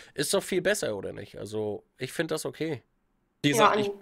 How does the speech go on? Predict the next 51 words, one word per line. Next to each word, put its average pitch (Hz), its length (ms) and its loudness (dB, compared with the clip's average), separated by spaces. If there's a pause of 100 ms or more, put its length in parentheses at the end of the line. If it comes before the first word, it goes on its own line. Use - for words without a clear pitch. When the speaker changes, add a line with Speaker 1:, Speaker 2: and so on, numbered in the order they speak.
(220)
Speaker 2:
bin 147 140 2
ja 135 100 -2
F-, - 220 -10
Nintendo-Fanboy 113 1080 -4
und 107 380 -8
Nintendo 113 400 -2
macht 117 240 -2
das, 135 380 -2
aber 110 280 0
die 107 140 -6
machen 113 240 -2
das 107 120 -2
mit 101 200 -4
Sinn. 131 380 -2 (180)
Immer 127 240 0
wenn 113 160 0
sie 104 40 -4
ein 104 60 -6
Zelda 120 300 2
rausbringen, 113 480 -2
ist 104 100 -6
das 110 140 -4
Zelda 110 240 -2
auch 98 160 -8
gut. 98 240 -8 (400)
Auch 107 120 -4
wenn 113 100 2
natürlich 113 340 -2
immer 107 180 0
alle 110 160 0
Kinder 107 380 -2
rumheulen, 104 480 -2
dass - 140 -4
das - 200 -8
letzte - 320 -2
Zelda 104 300 0
besser - 320 -2
war - 80 -2
als - 80 -6
das - 180 -4
neue - 180 -4
Zelda, - 280 -6
was - 160 -4
sie - 80 -6
ja - 100 -2
Speaker 3:
Das - 240 2
ist - 60 0
ja 214 60 0
nichts - 220 -4
Neues. 254 440 2 (100)
Speaker 2:
Ja. 131 180 6